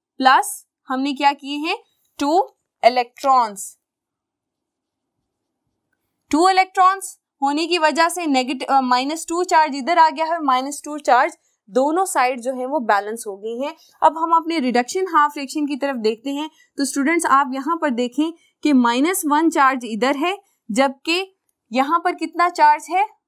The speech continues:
फ़ोर हाइड्रोक्सिल आयंस हैं, तो चार्ज कितना है, माइनस फ़ोर। माइनस फ़ोर को हमने माइनस,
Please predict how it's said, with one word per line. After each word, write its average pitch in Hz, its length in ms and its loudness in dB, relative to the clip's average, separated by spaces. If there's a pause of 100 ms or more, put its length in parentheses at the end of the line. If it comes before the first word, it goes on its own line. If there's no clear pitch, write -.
(160)
फ़ोर 311 300 2
हाइड्रोक्सिल 339 580 0
आयंस 320 300 0
हैं, 370 180 -8 (280)
तो 285 80 -6
चार्ज 285 340 4
कितना 294 280 -2
है, 330 160 -6
माइनस 262 600 0
फ़ोर। 311 380 2 (640)
माइनस 285 560 4
फ़ोर 311 260 2
को 339 180 -2
हमने 294 340 -2
माइनस, 269 560 0